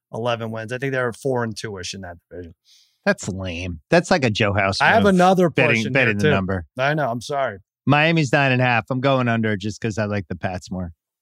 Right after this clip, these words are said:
Speaker 1: You
Speaker 2: And I
Speaker 1: know, my,
Speaker 2: think
Speaker 1: yeah.
Speaker 2: I don't, I don't love the Tua thing. The fact that, um, the Deshaun Watson trade rumors started and they didn't
Speaker 1: Mm-hmm.
Speaker 2: come flying out being like, "No, no, no, we're not trading this guy."
Speaker 1: Mm-hmm.
Speaker 2: Um,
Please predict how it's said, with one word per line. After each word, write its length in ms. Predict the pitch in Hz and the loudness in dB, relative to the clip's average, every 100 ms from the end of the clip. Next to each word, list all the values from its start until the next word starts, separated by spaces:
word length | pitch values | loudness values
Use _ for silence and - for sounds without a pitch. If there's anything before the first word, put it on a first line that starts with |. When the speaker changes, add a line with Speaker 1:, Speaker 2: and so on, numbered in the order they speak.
| _ _ _ - | _ _ _ 2
Speaker 1:
You 80 | |
Speaker 2:
And 60 | 151 | 4
I 40 | |
Speaker 1:
know, 60 | 139 | 4
my, 160 | 139 147 | 2 0
Speaker 2:
think 120 | - _ | -4 _
Speaker 1:
yeah. 140 | 113 95 - | -12 -10 -2
Speaker 2:
I 120 | 160 | 0
don't, 140 | 208 165 | 2 2
I 60 | |
don't 240 | 196 226 170 | 0 0 -4
love 300 | 160 147 143 | 0 2 2
the 100 | 123 | 0
Tua 300 | 120 127 113 | -2 -2 -2
thing. 380 | 107 110 101 92 - _ _ _ _ _ _ | -2 -2 -4 -6 -14 _ _ _ _ _ _
The 80 | 151 | -2
fact 320 | - 151 151 - | 0 2 2 0
that, 220 | 139 127 | 2 2
um, 420 | 120 113 104 90 - _ _ _ _ | 2 0 -2 -6 -10 _ _ _ _
the 80 | - | -2
Deshaun 380 | 113 - 151 135 | 0 2 2 4
Watson 380 | 123 123 - 117 | 4 2 0 -6
trade 220 | - 117 | -2 -2
rumors 300 | 107 110 107 - | 0 -2 -2 -4
started 520 | 117 107 101 98 85 _ | -2 -2 -2 -6 -10 _
and 180 | - 117 | -2 2
they 120 | 117 | 4
didn't 200 | 117 117 | 4 2
Speaker 1:
Mm-hmm. 80 | 107 104 | 0 -2
Speaker 2:
come 400 | - 113 101 92 _ _ _ _ | -2 0 -2 -6 _ _ _ _
flying 520 | - - 151 135 123 | -12 0 4 4 4
out 280 | 117 104 98 | 2 0 -2
being 140 | 127 120 | -2 -2
like, 180 | 107 | -2
"No, 400 | 104 127 151 202 | -2 2 4 4
no, 240 | 240 233 214 | 4 2 4
no, 300 | 208 180 139 | 4 2 2
we're 200 | 156 175 | 2 2
not 180 | 175 170 | 2 0
trading 300 | 185 156 135 | 0 -2 -2
this 180 | 131 - | -4 -2
guy." 420 | 123 110 104 95 _ | 0 0 -2 -6 _
Speaker 1:
Mm-hmm. 240 | 127 123 113 - - | -6 -4 -4 -8 -2
Speaker 2:
Um, 400 | 127 120 107 98 | 0 2 0 -6